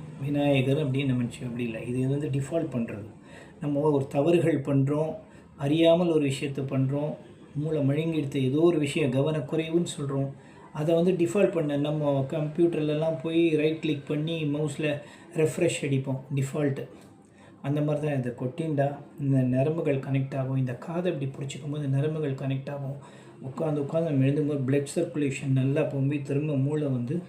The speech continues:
ப்ராப்பராக வேலை செய்யும். இதை தான் ஸ்கூல்ல வந்து டீச்சர்ஸ் பனிஷ்மெண்ட்டுன்னு கொடுத்தாங்க.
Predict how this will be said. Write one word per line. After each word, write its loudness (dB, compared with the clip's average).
ப்ராப்பராக -2
வேலை -2
செய்யும். -6
இதை 2
தான் 4
ஸ்கூல்ல 2
வந்து 0
டீச்சர்ஸ் -4
பனிஷ்மெண்ட்டுன்னு -4
கொடுத்தாங்க. -8